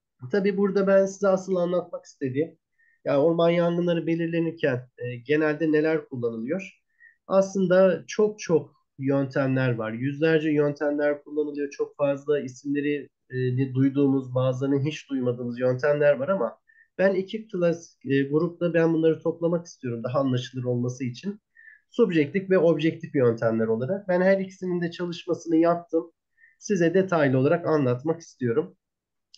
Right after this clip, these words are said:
Şimdi subjektif yöntemler dediğimizde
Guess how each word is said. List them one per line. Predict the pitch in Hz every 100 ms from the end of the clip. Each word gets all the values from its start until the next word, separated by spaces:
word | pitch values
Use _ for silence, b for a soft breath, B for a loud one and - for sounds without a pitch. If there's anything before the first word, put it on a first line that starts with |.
| -
Şimdi | 208 190
subjektif | 190 202 202 220 - -
yöntemler | 196 165 170 156 135 131 156
dediğimizde | 196 165 127 113 120